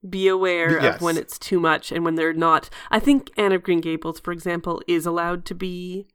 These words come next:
Speaker 2: Yeah.
Speaker 1: negative sometimes, and that's
Speaker 2: I
Speaker 1: a
Speaker 2: think for
Speaker 1: good
Speaker 2: sure
Speaker 1: thing.
Speaker 2: she
Speaker 1: She's,
Speaker 2: is.
Speaker 1: she's a much more rou-, well-rounded character.
Speaker 2: She's, she has her, like, <laughs> depths of despair as
Speaker 1: Depths
Speaker 2: much
Speaker 1: of
Speaker 2: as the
Speaker 1: despair.
Speaker 2: heights of, uh, of ecstasy.
Speaker 1: Yep.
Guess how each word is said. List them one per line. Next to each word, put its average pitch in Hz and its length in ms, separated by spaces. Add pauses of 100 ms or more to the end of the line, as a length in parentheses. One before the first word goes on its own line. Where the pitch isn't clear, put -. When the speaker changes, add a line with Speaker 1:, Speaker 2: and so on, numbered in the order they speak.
Speaker 2:
Yeah. 117 220 (300)
Speaker 1:
negative 180 500
sometimes, 190 580
and 170 120
that's 156 160
Speaker 2:
I - 40
Speaker 1:
a - 60
Speaker 2:
think 165 40
for 170 80
Speaker 1:
good 165 60
Speaker 2:
sure 180 140
Speaker 1:
thing. 180 140
Speaker 2:
she - 60
Speaker 1:
She's, 185 160
Speaker 2:
is. - 60
Speaker 1:
she's 180 160
a 180 60
much 160 240
more 165 140
rou-, 160 280
well-rounded 156 580
character. 214 540 (760)
Speaker 2:
She's, 196 400
she - 160
has 107 260
her, 98 140
like, 92 380 (720)
<laughs> - 580
depths 143 340
of 139 100
despair 127 560
as 107 80
Speaker 1:
Depths 139 260
Speaker 2:
much - 80
Speaker 1:
of 127 40
Speaker 2:
as 113 60
the 117 160
Speaker 1:
despair. - 20 (120)
Speaker 2:
heights 120 240
of, 110 240
uh, 131 240 (1000)
of 117 420 (120)
ecstasy. 123 600 (360)
Speaker 1:
Yep. - 280